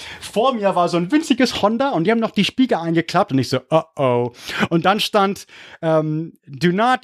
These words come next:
you know, äh, no, no wider than five foot f-, six inches" oder was auch immer. Ich so, "Oh, scheiße. Okay, also offensichtlich lerne ich jetzt, was Fuß, fünf Fuß sechs Zoll sind, weil keine fucking Ahnung."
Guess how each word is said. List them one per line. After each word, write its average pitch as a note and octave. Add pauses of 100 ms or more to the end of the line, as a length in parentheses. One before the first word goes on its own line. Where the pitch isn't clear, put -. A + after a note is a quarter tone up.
you F#3
know, C#3+
äh, E3+
no, A3
no A3
wider G#3
than C#3
five G3+
foot G3+
f-, - (120)
six G#3+
inches" F#3
oder C#3
was D3
auch D3+
immer. D#3
Ich C3+
so, C3+
"Oh, D3+
scheiße. F3 (300)
Okay, F#3 (260)
also D3+
offensichtlich E3
lerne D3+
ich -
jetzt, B2+
was D#3
Fuß, -
fünf F#3+
Fuß G#3+
sechs G#3+
Zoll B3+
sind, D#3
weil D#3
keine C4
fucking C4+
Ahnung." B3+